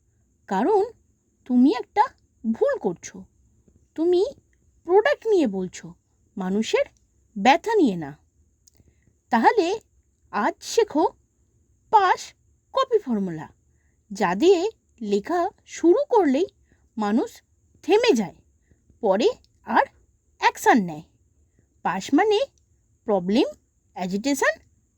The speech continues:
সলিউশন। এক্সাম্পল, ধরা যাক তুমি একটা ব্রণ হিলিং প্রোডাক্ট বিক্রি করছো।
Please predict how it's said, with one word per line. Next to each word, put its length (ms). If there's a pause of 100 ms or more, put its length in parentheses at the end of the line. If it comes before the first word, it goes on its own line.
সলিউশন। 600 (1800)
এক্সাম্পল, 600 (760)
ধরা 300
যাক 280 (560)
তুমি 220
একটা 460 (600)
ব্রণ 280
হিলিং 360 (560)
প্রোডাক্ট 340
বিক্রি 300
করছো। 420